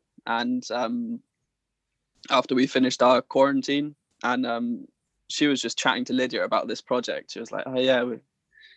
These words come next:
gonna start this, start this wild swimming project, but we're looking for a photographer. Um, <clears throat> do you have any ideas?" And I had, like, all my photography equipment on, like, I brought back with me. Like, I had, like, my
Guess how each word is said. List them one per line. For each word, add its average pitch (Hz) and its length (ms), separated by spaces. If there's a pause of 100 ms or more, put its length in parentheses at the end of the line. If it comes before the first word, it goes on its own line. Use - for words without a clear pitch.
(200)
gonna 131 120
start 123 280
this, 123 200 (200)
start - 300
this 120 160
wild 127 240
swimming 120 280
project, 113 440
but 107 100
we're 123 80
looking 131 240
for 120 140
a 120 60
photographer. 123 760 (220)
Um, - 340
<clears throat> - 40
do - 960
you - 20
have 127 120
any 123 120
ideas?" 120 580
And 117 220
I 123 180
had, 120 220
like, 104 320 (100)
all 131 120
my 120 160
photography - 500
equipment - 400
on, - 140
like, - 180
I 107 60
brought - 220
back - 200
with - 100
me. 107 140
Like, - 220
I - 100
had, - 120 (180)
like, - 160
my - 240